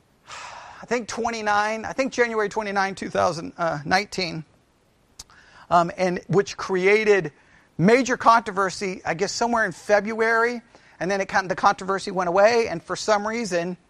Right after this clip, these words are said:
it came back May something, two thousand nineteen. I guess people just discovered it. And, uh,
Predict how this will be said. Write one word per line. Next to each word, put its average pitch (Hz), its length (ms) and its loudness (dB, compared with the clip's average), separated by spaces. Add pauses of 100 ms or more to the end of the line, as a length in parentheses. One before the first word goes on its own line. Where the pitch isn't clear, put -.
(300)
it 165 80 -10
came 214 240 -4
back 202 400 6
May 190 580 0 (180)
something, 202 520 2
two 190 160 -4
thousand 165 320 2
nineteen. 151 420 -6
I 175 60 -8
guess 156 140 -12
people 175 240 -6
just 160 200 -10
discovered 156 440 -2
it. 160 120 -8 (440)
And, 190 280 4
uh, 190 200 8